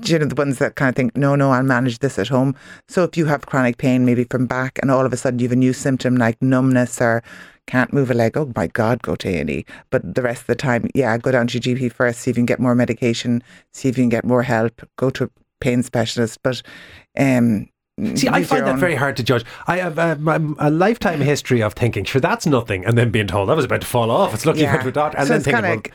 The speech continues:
Speaker 1: about when you, when you go and talk about your pain, talk about what are the red flags for your pain. So if you have sciatica, um, maybe be told if you've numbness down below, or if you're dragging a leg, yeah, then go to A and E, so that you'd have a few things in your head that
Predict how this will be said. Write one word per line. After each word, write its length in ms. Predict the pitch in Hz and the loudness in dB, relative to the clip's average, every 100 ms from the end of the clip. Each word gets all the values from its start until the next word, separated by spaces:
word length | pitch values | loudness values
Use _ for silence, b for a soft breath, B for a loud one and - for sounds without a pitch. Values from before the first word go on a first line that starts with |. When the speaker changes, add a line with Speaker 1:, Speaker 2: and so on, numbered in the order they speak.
| - | -8
Speaker 1:
about 260 | 160 165 156 | -2 0 2
when 140 | 151 | 2
you, 160 | 147 135 | 2 2
when 180 | 151 147 | 2 2
you 80 | |
go 140 | 139 156 | 2 0
and 100 | 175 | 2
talk 180 | 151 127 | 0 0
about 200 | 127 120 | -4 -4
your 60 | 113 | 0
pain, 300 | 139 117 113 | 2 0 0
talk 160 | 131 | -2
about 160 | 131 135 | 0 0
what 100 | 127 | 2
are 80 | 127 | 2
the 100 | 123 | 0
red 200 | 127 - | -2 -2
flags 340 | 135 151 147 | -2 -2 -4
for 80 | 135 | 0
your 140 | 120 | 0
pain. 280 | - 104 101 | 2 -2 -2
So 180 | - 139 | -2 -2
if 120 | - | 0
you 120 | 104 | -2
have 300 | 123 139 165 | 0 -2 -2
sciatica, 600 | - 123 117 113 - 104 - B B B - | -2 0 2 0 -2 -2 -2 B B B -2
um, 200 | 135 135 | 2 2
maybe 220 | 131 127 | 2 0
be 140 | 123 | -2
told 280 | 123 143 123 | -2 0 0
if 100 | - | 0
you've 180 | 131 123 | -2 0
numbness 680 | 143 139 143 131 131 - - - B _ | 2 2 4 2 2 -4 -14 -20 B _
down 220 | 135 123 | -2 2
below, 460 | 117 127 127 127 127 B B | 4 4 4 2 0 B B
or 140 | 123 127 | -2 0
if 200 | 117 - | 0 0
you're 240 | 117 120 - | 0 0 -2
dragging 340 | - 131 139 | -4 -2 0
a 80 | 139 | 2
leg, 300 | 123 123 127 - | 2 2 0 -2
yeah, 220 | 143 156 | -2 0
then 240 | 156 180 | 0 0
go 180 | 147 131 | 2 0
to 160 | 123 117 | 0 -2
A 60 | |
and 100 | 113 | -2
E, 140 | 110 104 | -4 -6
so 120 | - | -4
that 200 | 151 156 | -4 -2
you'd 60 | 147 | -2
have 160 | 160 151 | 0 0
a 40 | |
few 240 | 147 156 135 | -2 0 0
things 280 | - 127 | 0 0
in 80 | 120 | 0
your 100 | 127 | 2
head 200 | 139 127 110 | 2 0 0
that 260 | 123 117 | -4 -4